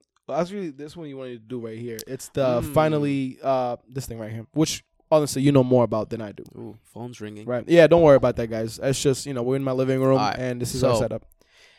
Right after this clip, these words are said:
Speaker 2: this one's come from one of my favorite Reddits. Um, it's called Mental Health.
Speaker 1: Mental health.
Speaker 2: Protect your mental health, boys.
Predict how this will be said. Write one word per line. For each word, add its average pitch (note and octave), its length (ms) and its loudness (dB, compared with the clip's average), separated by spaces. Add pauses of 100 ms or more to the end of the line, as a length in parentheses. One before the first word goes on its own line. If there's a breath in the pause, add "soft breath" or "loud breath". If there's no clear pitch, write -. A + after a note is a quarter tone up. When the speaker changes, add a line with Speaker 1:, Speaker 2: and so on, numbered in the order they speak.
(140 soft breath)
Speaker 2:
this D3+ 160 -4
one's D#3 160 -6
come B2+ 180 -6
from A#2+ 140 -8
one A#2+ 100 -2
of A#2+ 60 -2
my A2+ 80 -2
favorite A#2+ 380 0
Reddits. G#2+ 500 -4 (120)
Um, G#2+ 440 -2 (100)
it's - 80 -14
called A#2 220 0
Mental C3 200 -6
Health. C3 300 -8 (480)
Speaker 1:
Mental A2+ 280 -10
health. C#3 200 0
Speaker 2:
Protect A#2+ 160 -8
your A2+ 80 -8
mental A2 240 -6
health, G#2 200 -8
boys. G2+ 240 -6